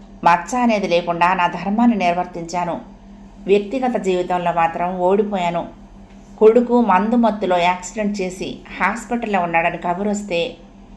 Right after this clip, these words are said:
ఆ తండ్రి పరిస్థితి, మానసిక స్థితి ఎలా ఉంటుంది? వాడికి ఎదురైన ఆపద గురించి దిగులున్నా, అవమాన భారంతో, వాడి ప్రవర్తనకు కోపంతో రెచ్చిపోయాను.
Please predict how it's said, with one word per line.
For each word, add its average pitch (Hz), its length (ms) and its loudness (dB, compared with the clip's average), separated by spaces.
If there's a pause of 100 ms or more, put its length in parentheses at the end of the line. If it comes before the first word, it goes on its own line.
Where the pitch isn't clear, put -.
(480)
ఆ 175 140 6
తండ్రి 196 380 0
పరిస్థితి, 190 720 -2
మానసిక 208 540 -2
స్థితి 202 340 -4
ఎలా 190 380 0
ఉంటుంది? 175 520 -6 (680)
వాడికి 180 380 2
ఎదురైన 208 320 -2
ఆపద 190 400 -2
గురించి 180 280 -2
దిగులున్నా, 175 720 -2 (640)
అవమాన 196 460 4
భారంతో, 185 580 -2
వాడి 170 300 4
ప్రవర్తనకు 190 600 -2
కోపంతో 202 520 2
రెచ్చిపోయాను. 180 720 -2